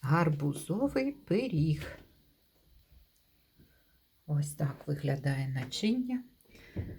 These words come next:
а отак тісто. По бокам і знизу тісто, а всередині начиння з гарбуза. А це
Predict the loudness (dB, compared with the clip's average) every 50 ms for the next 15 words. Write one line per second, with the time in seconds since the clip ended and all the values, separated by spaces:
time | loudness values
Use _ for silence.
0 | -16 -18 -20 -20 -20 -20 -12 0 2 2 2 2 0 -2 -2 -2 -2 -4 -12 -16
1 | -2 2 2 2 4 2 -4 -4 -2 0 0 0 -2 -4 -12 -20 -20 -20 -20 -20
2 | -20 -20 -20 _ _ _ _ _ _ _ _ -18 2 6 8 8 8 8 4 2
3 | 2 2 2 4 4 4 4 2 2 2 2 2 0 -2 -6 -10 -12 -12 -6 -2
4 | 0 0 0 -2 -6 -4 -2 0 0 0 -2 -10 _ _ _ -6 -6 -6 -12 _
5 | _ _ _ _ _ _ _ _ _ _ _ _ _ _ _ _ _ _ _ _
6 | _ _ _ _ _ _ _ _ _ _ _ _ 2 4 6 6 4 2 -2 -4
7 | -2 0 2 2 2 4 4 4 4 4 4 4 4 4 4 4 2 -2 0 2
8 | 2 4 4 2 0 2 4 4 4 4 4 0 0 -2 -4 -4 -6 -6 -6 -6
9 | -8 -10 _ _ _ _ _ _ _ _ _ -20 _ _ _ _ _ _ _ _
10 | _ _ _ _ _ _ _ _ -20 -20 _ _ _ _ _ _ _ _ _ _
11 | _ _ _ _ _ _ _ _ _ _ _ _ _ _ _ _ _ 2 2 2
12 | 2 2 6 6 6 6 6